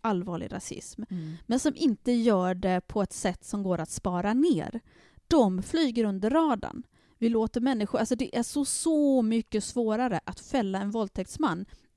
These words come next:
Speaker 1: än att avskeda en person som sa en problematisk sak på Twitter för femton år sedan.
Speaker 2: Mm.
Speaker 1: Och där är ett s-,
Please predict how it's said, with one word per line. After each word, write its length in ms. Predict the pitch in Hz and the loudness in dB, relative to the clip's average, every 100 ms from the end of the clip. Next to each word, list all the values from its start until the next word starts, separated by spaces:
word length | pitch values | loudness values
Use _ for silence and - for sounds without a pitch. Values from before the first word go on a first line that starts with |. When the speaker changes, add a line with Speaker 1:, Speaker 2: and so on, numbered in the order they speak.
| - | -4
Speaker 1:
än 220 | 262 220 | -2 -2
att 320 | - 208 - - _ | -2 -6 -8 -20 _
avskeda 680 | - 294 190 175 - 277 269 | 0 2 2 0 -2 -2 0
en 80 | 262 | -2
person 320 | - - 185 | -2 -2 -4
som 160 | - 196 | -4 -6
sa 180 | - 190 | -4 -6
en 80 | |
problematisk 800 | 180 - 202 220 185 165 208 - - | -4 -4 -2 -2 -2 -4 -8 -10 -8
sak 360 | 196 165 - | -6 -6 -8
på 140 | - 196 | -8 -8
Twitter 440 | - 196 - 190 | -8 -10 -8 -12
för 140 | - | -10
femton 640 | 190 - 254 - - 277 277 | -6 0 0 -2 -8 -6 -4
år 220 | 415 440 | -4 -6
sedan. 320 | - - - - - | -8 -12 -14 -16 -10
Speaker 2:
Mm. 300 | 196 175 175 - _ _ _ _ _ | -6 -6 -8 -14 _ _ _ _ _
Speaker 1:
Och 140 | - 233 | -4 0
där 300 | 254 294 370 | 2 2 2
är 220 | 247 196 | 2 0
ett 120 | 202 | -2
s-, 520 | - - - - - | -10 -16 -18 -20 -20